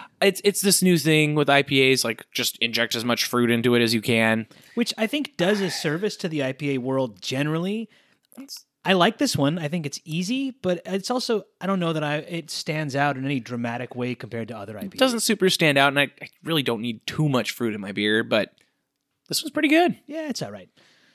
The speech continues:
Speaker 2: Uh, mostly I bought it because, like I said
Speaker 1: Because pr-, prismatic spray.
Speaker 2: Right, and if you make me laugh, I'll give you a prismatic spray while I'm drinking it.
Speaker 1: That was a good one.
Speaker 2: Ah, ah, ah.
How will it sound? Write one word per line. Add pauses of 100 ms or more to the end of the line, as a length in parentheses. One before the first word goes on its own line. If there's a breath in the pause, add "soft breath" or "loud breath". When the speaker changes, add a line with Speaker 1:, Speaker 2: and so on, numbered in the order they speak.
(120)
Speaker 2:
Uh,
mostly
I
bought
it
because,
like
I
said
Speaker 1:
Because
pr-, (320)
prismatic
spray.
Speaker 2:
Right, (120)
and
if
you
make
me
laugh,
I'll
give
you
a
prismatic
spray
while
I'm
drinking
it. (720)
Speaker 1:
That
was
a
good
one.
Speaker 2:
Ah,
ah,
ah.